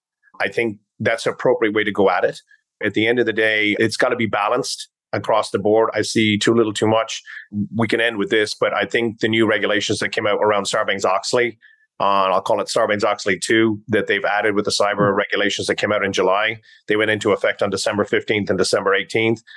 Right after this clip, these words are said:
Speaker 1: Now that, now you're gonna have public companies,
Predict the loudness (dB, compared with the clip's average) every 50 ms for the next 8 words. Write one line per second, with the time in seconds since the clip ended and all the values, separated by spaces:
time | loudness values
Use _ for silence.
0 | -20 -20 -20 -20 _ _ _ _ -2 0 2 2 2 2 2 0 0 0 0 0
1 | 0 0 0 0 -2 0 -2 -2 -2 0 -2 -2 -4 -10 -18 _ _ _ -2 0
2 | 0 0 -2 0 0 -2 0 0 -2 -2 -2 -2 -2 -2 -6 -4